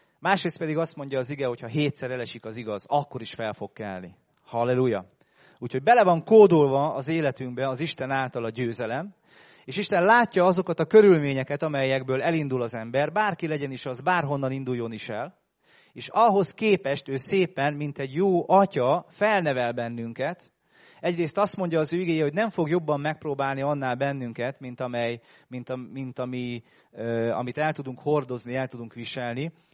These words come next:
és, ö, ebb-, és, és még a kimenekülést is megadja, azt mondja az ige. És én magam is megtapasztaltam ilyen, ilyen dolgokat, ö, ugyanis sokszor azt látom, hogy a, abba az életformában, ahogy éltem, ahogy alakult az életem,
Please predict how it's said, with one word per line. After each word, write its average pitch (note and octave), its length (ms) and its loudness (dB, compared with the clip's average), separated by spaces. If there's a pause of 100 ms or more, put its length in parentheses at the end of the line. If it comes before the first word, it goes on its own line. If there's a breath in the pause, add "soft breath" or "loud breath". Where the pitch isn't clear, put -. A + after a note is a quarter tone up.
és, B2+ 340 -10
ö, B2+ 200 -4
ebb-, E3 300 -4
és, D3+ 360 -4
és D#3+ 320 -4
még F3+ 240 -2
a E3 100 0
kimenekülést C#3 800 -2
is B2 140 -10
megadja, A#2+ 480 -6
azt A#2 180 -10
mondja A2 280 -8
az G2+ 120 -10
ige. G2 280 -12 (380 soft breath)
És C#3 140 -12
én G#3+ 100 2
magam E3+ 260 2
is C#3 120 -6
megtapasztaltam B2 840 -6
ilyen, A2+ 260 -6
ilyen A2+ 280 -6
dolgokat, C3 640 -4 (340 soft breath)
ö, B2 340 0 (220 loud breath)
ugyanis C#3+ 320 -6
sokszor G#3 340 2
azt E3 180 6
látom, C#3+ 380 2
hogy C3+ 160 2
a, C3+ 360 6
abba D#3+ 140 4
az D3 140 4
életformában, C#3+ 920 4
ahogy B2 200 0
éltem, A#2+ 540 0
ahogy B2+ 300 -2
alakult C3+ 440 2
az A#2+ 120 -6
életem, A#2+ 540 -2